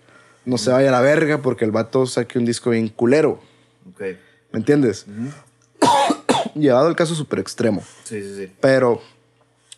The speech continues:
Speaker 1: pues, también hay veces que el productor tiene que ser más acá. O sea, yo con los Kino lo fui un rato, güey. Y, y me di cuenta que también estaba siendo muy así, güey. En,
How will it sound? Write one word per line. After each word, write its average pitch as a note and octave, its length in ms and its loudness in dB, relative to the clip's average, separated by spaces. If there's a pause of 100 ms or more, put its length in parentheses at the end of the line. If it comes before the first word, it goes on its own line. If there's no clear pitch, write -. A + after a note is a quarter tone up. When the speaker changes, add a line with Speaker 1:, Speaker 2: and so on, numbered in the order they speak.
(120)
Speaker 1:
pues, C3 220 -2
también A#2 340 2
hay A#2+ 60 2
veces B2+ 200 0
que - 80 -2
el A2 80 0
productor G2 380 -2
tiene A#2+ 240 -2
que G2+ 80 -8
ser G#2+ 200 -4
más A2+ 340 -2 (280)
acá. A#2 340 0
O D#3 60 2
sea, C3+ 140 0
yo B2 120 0
con C3+ 100 0
los A#2 120 -4
Kino B2 200 0
lo A2 100 2
fui A#2+ 140 -2
un A2+ 100 0
rato, A2 320 -2
güey. G2 180 -6 (420)
Y, B2 560 2
y D3+ 100 4
me C3+ 140 4
di C#3+ 100 2
cuenta D3 340 0
que - 220 -6
también A2+ 360 -2
estaba C3 300 0
siendo C3 240 0
muy B2 220 0
así, A#2 280 -2
güey. G2+ 240 -2 (500)
En, A#2+ 300 0